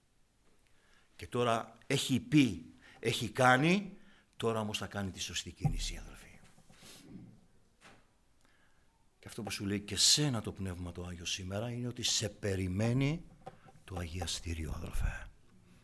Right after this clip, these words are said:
και αδελφοί. Σε περιμένει ο Κύριος στην προσευχή.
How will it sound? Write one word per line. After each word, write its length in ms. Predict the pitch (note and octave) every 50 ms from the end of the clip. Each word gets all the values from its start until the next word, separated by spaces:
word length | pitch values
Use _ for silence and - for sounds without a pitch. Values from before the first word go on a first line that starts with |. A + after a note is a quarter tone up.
| - - -
και 160 | - - G2
αδελφοί. 420 | F2 F2+ F2+ D#2+ D#2 F#2 G2 F#2+ F2+ E2+ - - - - - - - - - - - - - - - - - - - - -
Σε 240 | - - - - A2+
περιμένει 600 | - - A2+ A2 A2+ A2+ A#2+ C#3 D#3 E3 E3+ E3
ο 80 | D#3 C#3+
Κύριος 440 | D3 - D#3 E3+ D3+ C#3 A#2 G2 -
στην 120 | - G#2
προσευχή. 640 | G2 G#2 G2 - - F#2+ - - - A2 G#2 F2